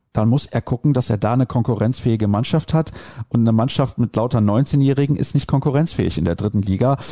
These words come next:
Aber wie gesagt, da haben wir zu anderer Zeit sicherlich nochmal die Chance, drüber zu diskutieren. Wie schätzt ihr die Haltung des Vereins bezüglich Bellinghams Aussagen ein? Ich finde es gut, dass man sich hinter ihn gestellt hat und die Strafe akzeptiert,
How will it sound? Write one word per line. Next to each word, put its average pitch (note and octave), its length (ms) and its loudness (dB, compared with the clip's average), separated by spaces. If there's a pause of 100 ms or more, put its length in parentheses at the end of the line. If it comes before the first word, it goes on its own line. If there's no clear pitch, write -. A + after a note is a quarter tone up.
(160)
Aber B2+ 320 0
wie B2 100 2
gesagt, G#2 460 -2
da G2+ 100 0
haben A2 140 2
wir G#2+ 120 2
zu - 180 -4
anderer A2 360 0
Zeit F#2+ 300 -2
sicherlich G2 340 0
nochmal F#2 300 0
die F#2+ 60 -4
Chance, F#2+ 480 -2 (280)
drüber F#2+ 360 -2
zu - 160 -6
diskutieren. F2 800 -4 (400)
Wie C3 260 2
schätzt - 420 -4
ihr E3 100 2
die C#3+ 180 2
Haltung F3+ 440 2
des D#3+ 180 0
Vereins C#3 480 0
bezüglich D3 560 -2
Bellinghams C#3+ 600 2
Aussagen G2 580 -2
ein? F2 200 0
Ich - 140 -6
finde G#3+ 240 2
es - 160 -6
gut, G#3 320 0 (300)
dass - 180 -2
man C#3+ 140 2
sich C3 120 0
hinter F3+ 220 2
ihn A#2 160 2
gestellt G#2+ 380 0
hat F3 160 0
und - 140 -2
die C#3+ 40 2
Strafe - 440 -2
akzeptiert, - 680 -2